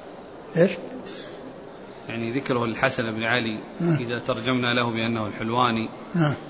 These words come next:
Speaker 2: يشكل أنه قرنه مع الوليد بن أبي ثور.
Speaker 1: إي نعم.
Speaker 2: الطبقة تختلف، فيها ما تفاوت.
Speaker 1: إي نعم، يعني كما هو معلوم، حتى الطبقة قد تتفاوت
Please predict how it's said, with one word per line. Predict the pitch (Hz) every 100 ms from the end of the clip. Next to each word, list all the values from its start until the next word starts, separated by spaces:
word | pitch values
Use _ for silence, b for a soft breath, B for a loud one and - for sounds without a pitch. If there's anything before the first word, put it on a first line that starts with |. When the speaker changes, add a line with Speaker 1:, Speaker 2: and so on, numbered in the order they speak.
| - - 127
Speaker 2:
يشكل | 147 147 - 147 143 131 110
أنه | 131 127 127
قرنه | 147 147 143 127
مع | 127 117
الوليد | 123 123 127 117
بن | 104 107
أبي | 110 113
ثور. | 123 113 - - - - - 165
Speaker 1:
إي |
نعم. | 143 117 - - - - - - - - - - -
Speaker 2:
الطبقة | - 160 156 131
تختلف، | 165 - 123 101 - -
فيها | 143 135
ما | 131
تفاوت. | 123 117 143 131 98 - - - - - - - - - - - - - - 202 - - - - - - - - - - - B B B B -
Speaker 1:
إي | 208 208
نعم، | 151 139
يعني | 156 190 190
كما | 180 214
هو | 180 175
معلوم، | 151 151 143 -
حتى | 185 214 185 - -
الطبقة | 208 - 180 175 156
قد | 185
تتفاوت | 185 151 143 151 165 208